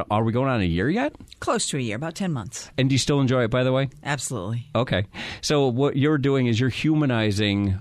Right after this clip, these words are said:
Speaker 1: a lot of the stories, the amount of, of information that the department puts out to the community to tell who we are now more than ever is critical. You and your team do an amazing job of doing this. So if anyone wants to learn more about the Phoenix Police, their social media presence, please check out at Phoenix Police,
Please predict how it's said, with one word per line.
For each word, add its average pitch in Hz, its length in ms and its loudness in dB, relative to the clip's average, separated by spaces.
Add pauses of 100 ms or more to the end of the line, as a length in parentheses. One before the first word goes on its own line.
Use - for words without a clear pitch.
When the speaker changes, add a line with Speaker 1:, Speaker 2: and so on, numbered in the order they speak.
Speaker 1:
a 107 60 0
lot 110 200 2
of 95 60 -2
the 92 80 -2
stories, 92 460 0
the 98 320 0
amount 117 380 0
of, 107 500 -2
of 95 160 0
information 104 640 0
that 90 100 0
the 85 120 -6
department 87 460 -2
puts - 200 -4
out 92 140 -2
to 87 100 -6
the 82 80 -2
community 82 400 -2
to 95 120 -6
tell 87 220 -2
who 107 160 0
we 95 220 0
are 78 320 0
now 101 280 0
more 113 240 2
than 104 140 0
ever 90 240 0
is 82 100 -2
critical. 82 480 -4 (480)
You 135 220 2
and 151 80 4
your 113 120 2
team 113 260 0
do 95 120 2
an 90 80 2
amazing 95 800 2
job 92 400 0
of 85 180 -2
doing 85 260 0
this. 73 220 -2
So 107 420 2
if 101 200 -2
anyone 135 320 2
wants 120 200 -2
to 120 60 -2
learn 107 200 2
more 107 220 2
about 92 200 -2
the 98 80 -4
Phoenix 139 280 -2
Police, 117 340 -2
their 90 80 -4
social 104 320 -2
media 95 280 0
presence, 113 440 -2
please 117 260 -2
check 110 240 -4
out 101 140 0
at - 160 -4
Phoenix 117 280 -2
Police, 113 440 0